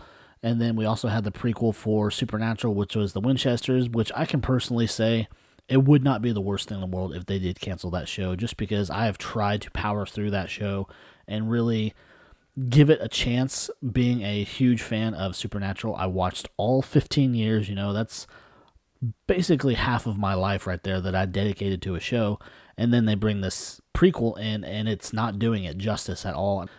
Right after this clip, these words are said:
It's really starting to reflect in the viewership and in the ratings and everything. I really don't see the show getting past the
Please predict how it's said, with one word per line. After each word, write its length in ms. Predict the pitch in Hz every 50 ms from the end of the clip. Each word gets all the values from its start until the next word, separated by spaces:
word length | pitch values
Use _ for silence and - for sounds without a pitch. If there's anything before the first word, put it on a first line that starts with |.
| - -
It's 160 | 117 - -
really 160 | 131 135 139
starting 320 | 127 - 135 123 123 120 104
to 120 | - 117
reflect 440 | 101 90 - - 123 117 113 - -
in 120 | 92 107
the 80 | 101 98
viewership 680 | 95 110 123 135 135 139 127 - - 139 131 131 123 -
and 120 | - 101 101
in 140 | 98 90
the 100 | 87 87
ratings 480 | 87 101 117 120 120 120 120 117 113 -
and 80 | 120 113
everything. 440 | 113 110 107 113 113 117 117 113 - - - - - - - - _ _ _ _ _ _
I 100 | - 123
really 300 | 127 123 123 135 135 135
don't 180 | 127 127 117 -
see 160 | - - 143
the 120 | 117 113 117
show 320 | - - 120 113 113 113
getting 300 | 101 107 110 110 110 110
past 560 | - - 110 107 107 104 - - - - - - - _ _
the 340 | 120 104 101 113 104 104 101